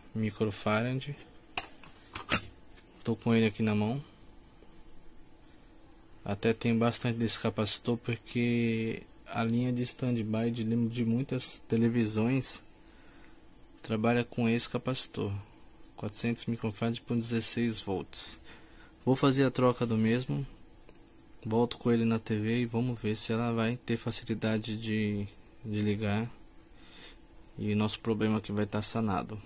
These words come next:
beleza? Já volto aí. Então, pessoal, voltamos aqui.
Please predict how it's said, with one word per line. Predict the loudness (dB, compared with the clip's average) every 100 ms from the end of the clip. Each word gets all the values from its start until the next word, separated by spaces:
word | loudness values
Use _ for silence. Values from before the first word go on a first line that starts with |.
| -18 -16
beleza? | -8 -6 -4 -6 -8 -12 -20 -20 -16 -16 -16 -20 -14
Já | -8
volto | -6 -6 -6 -10
aí. | -12 -16 -20 -20 -20 -20 -20 -20 -20 -20 -18 -16 -14 -14 -14
Então, | -6 -2
pessoal, | 0 4 4
voltamos | 6 4 4 0 0
aqui. | -2 -2